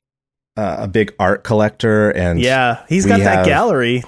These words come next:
Speaker 2: uh, somewhere in L A, right?
Speaker 1: Yeah, it's the, um,
Speaker 2: Or I don't know where it is.
Speaker 1: No, the, his exhibition moved now. I, I don't
Speaker 2: Oh.
Speaker 1: remember where it is now. It was in L A for,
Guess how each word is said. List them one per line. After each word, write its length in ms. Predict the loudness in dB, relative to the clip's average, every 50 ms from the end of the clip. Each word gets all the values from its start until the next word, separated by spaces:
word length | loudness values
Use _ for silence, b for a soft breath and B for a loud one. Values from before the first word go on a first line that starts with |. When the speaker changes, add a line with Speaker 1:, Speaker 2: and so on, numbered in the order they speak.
| -8 -6
Speaker 2:
uh, 280 | -4 -2 -2 -2 -2 -4
somewhere 340 | -4 -4 -2 -2 0 0 0
in 60 | 0
L 160 | 0 0 0
A, 100 | 0 2
right? 120 | 2 4
Speaker 1:
Yeah, 240 | 4 4 4 4 2
it's 220 | 2 0 -4 -6 -2
the, 300 | 0 0 0 0 -4 -8 _ _ _ _ _ _ -4
um, 640 | 0 2 2 4 4 2 2 2 0 0 0 0 0
Speaker 2:
Or 160 | 0 0 0
I 80 | -2 -2
don't 100 | -2 -2
know 80 | -2
where 160 | -2 -2 -2 -2
it 60 | -4
is. 240 | -4 -6 -6 -4 -2
Speaker 1:
No, 260 | 0 2 4 4 4
the, 340 | 2 2 2 2 0 -2 -6 _ -6
his 260 | -2 -2 -2 -2 -2
exhibition 720 | -4 -4 -2 -2 -2 -2 -2 -2 0 0 0 2 2 0
moved 360 | 0 2 0 0 0 -2 -4
now. 200 | -4 -2 0 0
I, 120 | 0 0 0 -2
I 100 | 0 0
don't 140 | 0 0
Speaker 2:
Oh. 40 | 0
Speaker 1:
remember 280 | 0 -2 -2 -2 -2 -2
where 160 | 0 0 0
it 60 | -2 -2
is 160 | -4 -4 -4
now. 160 | -4 -4 -2
It 160 | -2 -4 -4 -2
was 220 | 0 0 0 0
in 80 | -2 -2
L 160 | 0 0 0
A 140 | 0 -2 -4
for, 360 | -4 -4 -4 -2 -2 -4